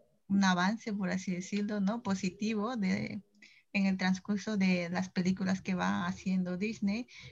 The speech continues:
como hemos visto Moana, que el rol de la prin-, de, de, de la mujer en este caso cambia a ser la prote-, protagonista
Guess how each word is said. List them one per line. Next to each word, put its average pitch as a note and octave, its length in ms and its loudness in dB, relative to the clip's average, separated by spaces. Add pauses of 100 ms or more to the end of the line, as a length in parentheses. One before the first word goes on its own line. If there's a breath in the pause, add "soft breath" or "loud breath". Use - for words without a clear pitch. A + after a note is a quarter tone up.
como F#3+ 540 2
hemos F#3+ 300 4
visto G3 680 -2
Moana, G3 760 10 (200)
que F#3 360 6 (360 soft breath)
el F3+ 260 10
rol G#3+ 400 8
de A#3 140 6
la F#3 180 6
prin-, F3+ 300 0 (760 loud breath)
de, F3+ 380 6
de, F#3+ 400 6
de F#3+ 160 8
la F#3 120 10
mujer F#3 340 6
en G3 120 8
este F#3+ 280 6
caso G#3 420 4
cambia A3 540 2 (300 soft breath)
a F#3+ 120 6
ser F#3+ 220 4
la E3 160 2
prote-, F#3 480 4 (140)
protagonista G3 920 4